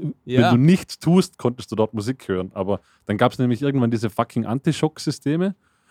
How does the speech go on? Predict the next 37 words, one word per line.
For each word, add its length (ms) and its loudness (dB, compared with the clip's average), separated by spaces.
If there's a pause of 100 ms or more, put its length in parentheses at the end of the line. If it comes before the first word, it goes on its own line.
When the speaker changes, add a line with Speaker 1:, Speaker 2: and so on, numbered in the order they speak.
(160)
Speaker 2:
Aber 180 2
Speaker 1:
Aber 100 4
Speaker 2:
die 40 4
Speaker 1:
das 100 4
Speaker 2:
waren 80 4
Speaker 1:
hat 140 -4
auch 160 2
nicht 180 0
gut 160 -8
funktioniert. 500 -4
Speaker 2:
Ja, 100 6
und 260 2
beziehungsweise 460 0
wenn 160 2
sie 120 -2
funktioniert 420 -2
haben, 160 0
dann 100 0
haben 180 0
die 80 -2
so 360 0
viel 160 -2
Strom 280 -2
gefressen, 420 -2
dass 100 -4
die 80 -14
Batterie 380 0
so 120 0
Speaker 1:
Absolut. 80 0
Speaker 2:
irgendwie 200 0
so 160 0
eine 360 -2
Speaker 1:
Ja. 160 -2
Speaker 2:
Stunde 340 0
hielt 360 -2
oder 100 -4
sowas. 320 -2